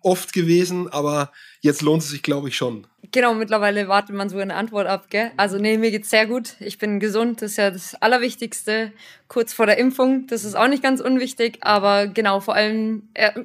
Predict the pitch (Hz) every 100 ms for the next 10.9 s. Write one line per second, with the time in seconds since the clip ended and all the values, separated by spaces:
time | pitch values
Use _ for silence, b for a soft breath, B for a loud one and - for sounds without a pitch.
0 | - 240 254 262 240 226 220 208 196 220
1 | 254 269 - B B B B B _ 233
2 | 226 214 226 233 247 294 285 277 269 254
3 | 262 262 233 - - 226 214 202 202 208
4 | 208 - B B B 220 202 175 226 240
5 | - 233 220 226 240 254 262 208 226 -
6 | 233 226 - 247 220 247 277 277 - -
7 | 202 262 - 202 - 214 196 202 226 233
8 | 196 202 202 202 202 202 208 202 196 190
9 | 202 214 208 202 214 - 196 180 - 214
10 | 202 - 185 - 185 - 180 175 175